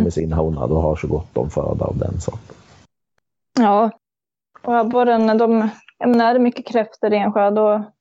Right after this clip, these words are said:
Speaker 2: väljer de ju att äta det också.
Speaker 1: Mm. Men sen finns det ju, alltså jag har ju fiskat med, eh, kräftjiggar väldigt framgångsrikt i, i, eh, Umeälven till exempel, där det inte finns några
Speaker 2: Mm.
Speaker 1: kräftor.
Speaker 2: Ja.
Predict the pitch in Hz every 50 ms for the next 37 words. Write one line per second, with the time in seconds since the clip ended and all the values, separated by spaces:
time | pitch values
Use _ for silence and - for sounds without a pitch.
0 | _ _ - 226 214 214 214 214 220 208 202 196 196 196 196 202 - - _ _
1 | _ _ _ _ _ _ _ _ _ - 240 226 208 - - - 208 220 214 214
2 | 202 208 - - - - 220 - _ _ _ _ _ _ _ _ _ _ _ _
3 | _ _ _ _ _ - 85 90 101 110 113 117 _ _ _ _ _ _ _ _
4 | _ _ _ _ - 104 - 123 139 156 - 156 131 113 - - - 104 104 101
5 | 95 95 95 92 87 80 78 85 - 57 53 52 - - - - - - - -
6 | - - 117 113 - 110 107 104 110 120 127 131 - 147 139 - - 110 107 107
7 | 104 104 101 104 - _ _ _ _ _ _ _ - - 85 101 101 90 95 110
8 | - - 139 117 - - - 113 113 110 101 107 98 95 90 80 - - 120 131
9 | 113 101 95 101 101 - 98 101 98 98 98 90 90 92 98 95 98 104 117 120
10 | 120 113 120 - - - 80 101 98 87 - - 85 92 92 90 90 87 87 87
11 | 87 85 85 85 85 78 - - 117 110 95 90 92 120 156 151 131 110 - 71
12 | 53 - - - - 71 - - 76 - _ _ _ _ _ - 85 85 85 85
13 | - - - 113 156 160 - - - 254 269 294 294 - - - - - - _
14 | _ _ _ _ _ _ _ _ _ _ _ _ _ _ _ _ _ - 240 214
15 | 208 220 240 240 -